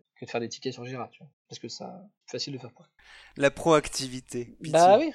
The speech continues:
Speaker 1: ouais, non, mais oui. Mais après, euh, ouais, quand t'es en fin de prod sur, euh, un jeu comme Detroit Become Human, de toute façon, euh, t'as pas envie que les trucs, ils traînent trop, tu vois. D'autant que l'avantage en tant que responsable de scène, c'est que t'as quand même, euh,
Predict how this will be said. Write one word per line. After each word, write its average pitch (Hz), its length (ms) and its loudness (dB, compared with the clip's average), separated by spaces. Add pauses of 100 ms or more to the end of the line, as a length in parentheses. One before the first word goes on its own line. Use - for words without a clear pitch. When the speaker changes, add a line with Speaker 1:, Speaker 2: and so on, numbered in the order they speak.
Speaker 1:
ouais, 220 180 2
non, 247 80 0
mais 240 100 0
oui. 269 140 -2
Mais 151 140 2
après, 214 260 4
euh, 160 460 6
ouais, 185 200 2
quand - 60 -16
t'es 147 100 -18
en 143 60 -14
fin 151 100 -6
de 147 60 -14
prod 170 220 -10
sur, 135 180 -20
euh, 135 340 -20 (100)
un 139 40 -10
jeu 143 120 -18
comme 143 100 -18
Detroit 139 220 -10
Become 131 220 -16
Human, 156 240 -6
de 165 40 -12
toute - 80 -20
façon, 185 320 -10
euh, - 20 -6
t'as 123 140 -18
pas 143 100 -14
envie 131 220 -12
que - 100 -20
les 123 80 -16
trucs, 147 180 -20
ils - 40 -20
traînent 135 200 -18
trop, 170 220 -10
tu - 140 -20
vois. - 80 -20 (680)
D'autant 180 240 2
que 151 240 0
l'avantage 151 380 4
en 139 60 -4
tant 139 100 -6
que 135 60 -8
responsable 143 280 -8
de 147 80 -4
scène, 175 180 0
c'est 135 120 -14
que - 40 -20
t'as 131 100 -12
quand - 120 -12
même, 135 200 -12
euh, - 320 -20